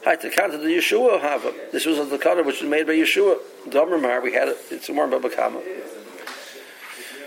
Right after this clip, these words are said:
It's a price in Baba Kama. Asur Tanoim Hista Yeshua, Shiu, th-, there is, there is ten conditions that Yeshua set up on Klal Yisrael, ten things that Klal Yisrael accepted upon themselves when they moved to Eretz Yisrael.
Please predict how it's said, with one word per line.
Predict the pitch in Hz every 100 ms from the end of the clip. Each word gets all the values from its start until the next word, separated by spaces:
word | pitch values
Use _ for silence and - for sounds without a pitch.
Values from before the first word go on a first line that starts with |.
| 139
It's | -
a | -
price | 156 156
in | 147
Baba | 147 127
Kama. | 120 117 139 151
Asur | - 220
Tanoim | 190 190 214 202
Hista | 160 185 202
Yeshua, | 180 160 208 185 156 160 - - - - -
Shiu, | - - 190 196 170 170 -
th-, | 135 156 165 165
there | 147
is, | 143 - - - - -
there | -
is | 147 -
ten | - 185 190
conditions | 180 170 190 - 151
that | 143
Yeshua | 143 143 - 233 175 151 -
set | - - 165
up | 170 156
on | 131
Klal | 160 165
Yisrael, | - 170
ten | 156 156 147 147 - - -
things | - 170
that | -
Klal | - 175
Yisrael | 170
accepted | 151 - 175 175
upon | 143 147
themselves | 127 147 127
when | 135
they |
moved | 135 160
to | 139
Eretz | - 143 139
Yisrael. | - - 120